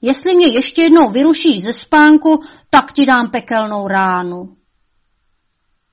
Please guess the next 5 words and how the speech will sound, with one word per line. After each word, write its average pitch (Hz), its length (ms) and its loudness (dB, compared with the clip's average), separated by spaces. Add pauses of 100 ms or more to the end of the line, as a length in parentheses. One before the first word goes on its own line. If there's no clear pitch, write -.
(300)
Tak 190 220 -12
matička 226 600 -10
čertisko 196 640 -16
zase 190 340 -16
výskala, 208 680 -12